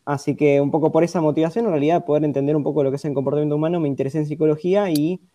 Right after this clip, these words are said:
después específicamente en lo que es la psicología basada en evidencia.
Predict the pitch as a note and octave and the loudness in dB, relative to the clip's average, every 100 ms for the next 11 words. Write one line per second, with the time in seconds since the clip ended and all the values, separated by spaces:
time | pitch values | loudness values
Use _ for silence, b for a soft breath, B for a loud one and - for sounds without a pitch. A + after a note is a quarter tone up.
0 | _ _ _ D3+ C#3 - D3+ D#3 C#3+ D#3+ | _ _ _ -10 -6 -2 -4 -4 -6 -2
1 | D3+ D#3 F3+ C#3+ C#3 D3 - C3+ C3 D#3 | 0 2 2 2 0 -4 -4 -2 0 2
2 | D3 C3 C#3+ C#3 B2+ D3 C#3+ B2+ B2 | 2 2 -2 -2 0 2 2 -2 -12